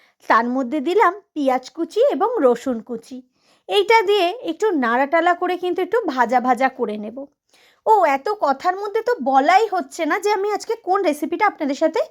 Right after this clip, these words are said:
শেয়ার করতে চলেছি। আমরা তো নানা রকম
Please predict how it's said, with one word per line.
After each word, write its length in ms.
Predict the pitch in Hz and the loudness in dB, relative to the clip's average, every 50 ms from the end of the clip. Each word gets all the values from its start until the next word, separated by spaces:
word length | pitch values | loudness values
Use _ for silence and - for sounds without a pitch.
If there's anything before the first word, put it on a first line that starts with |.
| _ _ _ _ _ _ _ _ | _ _ _ _ _ _ _ _
শেয়ার 260 | - - 392 359 311 285 | -2 4 4 4 4 4
করতে 320 | 285 - 262 247 - 262 233 | 0 -2 -4 -2 -2 -4 -4
চলেছি। 460 | 233 277 226 202 202 208 - - - - - _ _ _ _ _ _ - - - - | -4 -4 -6 -6 -6 -10 -12 -16 -20 -20 -20 _ _ _ _ _ _ -20 -10 -2 2
আমরা 260 | 359 381 403 440 494 480 | 2 4 4 4 2 4
তো 80 | - 403 370 403 403 381 | 4 4 2 2 2 2
নানা 220 | 370 320 320 349 359 | 0 2 2 2 4
রকম 240 | 370 359 359 403 427 | 4 2 2 0 -8